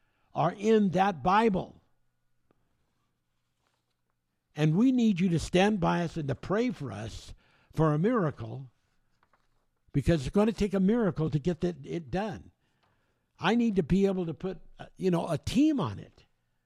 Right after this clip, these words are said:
I used to, when I had my own business, I would pay and, and, and put out a lot of money. I probably, in my, in, we have estimated that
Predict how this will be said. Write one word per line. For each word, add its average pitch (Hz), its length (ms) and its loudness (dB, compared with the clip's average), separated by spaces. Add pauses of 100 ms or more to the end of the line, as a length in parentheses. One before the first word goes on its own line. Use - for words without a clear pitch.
(840)
I 135 100 -10
used 180 400 -6
to, 165 80 2
when 151 140 2
I 147 80 2
had 165 380 0
my 135 140 -2
own 143 180 0
business, 160 540 2
I 135 80 -6
would 147 240 -8
pay 214 260 -4
and, 135 140 -8 (420)
and, 131 240 -6
and 131 180 -6
put 156 140 -2
out 147 160 2
a 131 60 -4
lot 160 400 -2
of 214 60 -2
money. 175 280 0
I 135 80 -6
probably, 165 680 -4 (480)
in 151 180 -8
my, 151 140 -10
in, 143 360 -2 (920)
we 156 220 6
have 151 120 -2
estimated 156 680 -2 (920)
that 147 360 -2